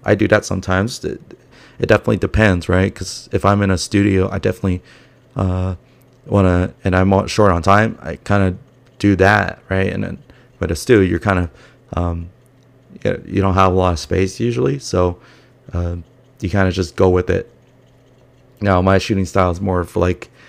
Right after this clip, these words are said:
free-flowing, more kinda, oh, just relax and, um, just chill and take advantage of the environment. Usually I'm shooting outside, outdoors, so I get a lot of, um, different ideas just by walking around, exploring,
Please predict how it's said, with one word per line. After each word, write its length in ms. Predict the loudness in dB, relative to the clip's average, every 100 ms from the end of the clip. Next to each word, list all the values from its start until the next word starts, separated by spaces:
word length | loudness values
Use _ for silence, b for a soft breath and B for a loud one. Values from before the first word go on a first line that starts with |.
| B
free-flowing, 640 | -4 -2 0 0 0 -2 -2
more 300 | -2 -2 -6 B B -4
kinda, 280 | -2 -2 -6 b b 0
oh, 240 | 2 2
just 320 | -2 -8 -2
relax 560 | 2 2 4 0 -2 -8
and, 260 | -6 -6 -8 _ _ _ _ -10
um, 400 | -6 -4 -6 -10 -14 -14
just 180 | -10 -8
chill 360 | 2 4 4 2
and 280 | 0 -2 -4 B B B B _ _ _ -20 _ _
take 200 | -4 0
advantage 400 | 0 2 0 0
of 140 | -2 -2
the 80 |
environment. 580 | 0 0 0 2 0 0
Usually 280 | -2 -2 -2
I'm 120 | -4
shooting 340 | -4 -4 -4 -4
outside, 500 | -6 -4 -2 -2 -4
outdoors, 460 | -6 -4 -2 -2
so 280 | -2 -2 -2 B B B B -12
I 60 | -2
get 160 | 0
a 60 | 2
lot 280 | 2 2 0
of, 280 | -2 -6 _ b b b b _ _
um, 420 | -6 -6 -6 -10 -14 -4
different 320 | -4 -2 -2
ideas 500 | -2 -2 0 0 0
just 160 | -4 0
by 120 | 2
walking 340 | 2 2 0
around, 320 | -2 0 -2
exploring, 600 | -4 -6 -4 -2 -2 -4